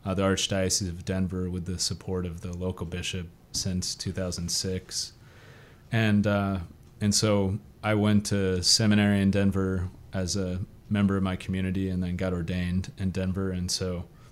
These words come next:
my community, uh, is, you know, headquartered in Denver, but we do, uh, and we have regular ministries in Denver, but we also have, you know, done youth outreach and college outreach around the country.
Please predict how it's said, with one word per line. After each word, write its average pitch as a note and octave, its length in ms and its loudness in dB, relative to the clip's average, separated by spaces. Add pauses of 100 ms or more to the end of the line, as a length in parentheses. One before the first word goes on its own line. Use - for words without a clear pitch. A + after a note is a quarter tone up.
(400)
my G#2+ 120 4
community, G2+ 680 4 (160)
uh, G2 220 0
is, F#2+ 460 -2 (260)
you G#2 80 0
know, F#2 60 0
headquartered A2 580 4
in G2 140 4
Denver, G2+ 320 2
but F#2+ 100 -2
we F#2 160 -2
do, F#2 420 0 (800)
uh, G#2 60 -4
and G#2 180 -2
we A2+ 120 6
have A#2 220 6
regular G#2+ 360 8
ministries A#2+ 680 6
in A#2+ 120 2
Denver, B2 320 2
but A#2 120 0
we G2+ 120 0
also G2 640 0 (360)
have, F#2 440 -4 (420)
you G2 140 0
know, F#2 80 0
done F#2 400 0
youth G2 320 0
outreach F#2+ 540 -2
and F2+ 260 -4
college F#2 340 0
outreach F#2 480 -4
around F2+ 200 -2
the E2 60 -2
country. F2 540 -6